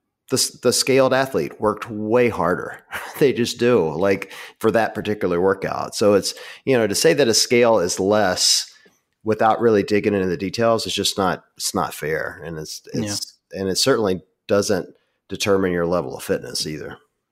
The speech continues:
Speaker 2: Oh, absolutely not. And, and very often the scaled version will test your fitness even more.
Speaker 1: Yeah. Well, I mean, you know, you're a big fan of Sherwood, and I love Sherwood.
Speaker 2: Mm.
Speaker 1: He always says the same thing, "Fitness was achieved." And that ultimately,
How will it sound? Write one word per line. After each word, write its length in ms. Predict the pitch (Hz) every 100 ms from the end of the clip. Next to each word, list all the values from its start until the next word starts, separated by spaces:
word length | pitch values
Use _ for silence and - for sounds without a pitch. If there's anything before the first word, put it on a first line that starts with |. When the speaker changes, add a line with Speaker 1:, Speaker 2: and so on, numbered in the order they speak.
| _ _
Speaker 2:
Oh, 200 | 151 156
absolutely 500 | 131 139 131 135 107
not. 360 | 107 110 98 - -
And, 280 | 123 113 117
and 120 | 113
very 260 | 120 131 123
often 340 | 123 - 131
the 60 | 113
scaled 360 | - 120 120
version 320 | 117 120 117 117
will 100 | 113
test 320 | - 127 -
your 80 | 113
fitness 340 | 135 131 131
even 180 | 127 117
more. 340 | 123 147 - _ _ _ _ _ _ _ _ _ _ _ _ _ _ _
Speaker 1:
Yeah. 260 | - 107 101 -
Well, 200 | 123 120
I 80 | 113
mean, 140 | 110
you 80 | 110
know, 120 | 95 95 -
you're 140 | 107
a 120 | 101 -
big 140 | -
fan 200 | 107 95
of 100 | 82
Sherwood, 420 | - 110 92 82
and 80 | 85
I 140 | 98
love 260 | 101 95 90
Sherwood. 520 | - 85 85 85 82 -
Speaker 2:
Mm. 260 | 113 120 107
Speaker 1:
He 80 | 113
always 260 | 101 101
says 200 | - 95
the 60 | 82
same 220 | - 87
thing, 220 | 98 82
"Fitness 380 | 71 101 98 -
was 120 | 85
achieved." 500 | 76 - 80 - -
And 200 | 82 95
that 160 | 117 120
ultimately, 720 | 131 131 117 95 92 95 92